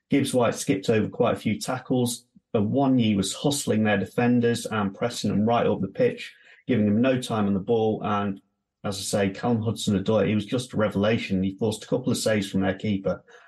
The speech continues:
I was thinking we looked really, really good here, but inevitably Burnley came into the game more. And Koleosho, um, that man once again, he entered the space vacated by Montiel. He, Worrell comes over to cover.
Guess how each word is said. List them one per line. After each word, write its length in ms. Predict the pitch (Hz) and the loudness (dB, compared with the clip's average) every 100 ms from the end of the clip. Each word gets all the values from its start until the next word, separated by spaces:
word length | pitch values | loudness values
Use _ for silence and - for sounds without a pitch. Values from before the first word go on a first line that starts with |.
| _ _ _ _ | _ _ _ _
I 140 | - 123 | 0 2
was 140 | 117 | 2
thinking 360 | 135 123 113 110 | 2 2 2 2
we 120 | 110 | 2
looked 180 | 113 110 | 2 2
really, 420 | 110 120 120 110 | 2 4 2 2
really 280 | 117 104 98 | 2 2 0
good 240 | 139 117 | 0 0
here, 260 | 104 117 120 | 2 2 4
but 160 | 110 | 0
inevitably 560 | 107 120 117 - 107 107 | 0 -2 -2 -6 -4 -2
Burnley 420 | - 117 107 101 | 2 2 2 0
came 300 | - 135 131 | -2 0 0
into 220 | 123 120 | 0 -2
the 60 | 104 | -2
game 340 | 98 120 117 | 0 2 4
more. 320 | 120 127 123 - _ _ _ _ - | 4 4 2 -4 _ _ _ _ -4
And 260 | 123 110 101 | -2 0 -2
Koleosho, 960 | - - 135 123 131 - - 104 135 147 | -2 0 2 4 2 0 0 2 0 -2
um, 500 | 117 104 101 98 95 | 0 2 2 0 0
that 180 | - - | -4 -4
man 240 | 104 107 | -2 0
once 240 | 104 110 - | 0 -2 0
again, 240 | 117 127 | 0 2
he 120 | 120 | 4
entered 280 | 120 123 113 | 2 0 -4
the 40 | 101 | -4
space 360 | - 120 110 | 0 0 0
vacated 520 | - 110 - 135 127 | -2 -2 0 0 0
by 180 | 104 107 | 0 0
Montiel. 760 | 104 104 101 113 110 110 - - | 2 0 0 0 2 2 0 -2
He, 440 | 113 104 107 101 80 | -2 0 0 -2 0
Worrell 300 | 127 127 120 | 2 2 0
comes 280 | - 117 | -2 0
over 200 | 110 104 | 2 0
to 100 | 95 - | -2 -10
cover. 460 | - 131 123 123 | -2 0 2 0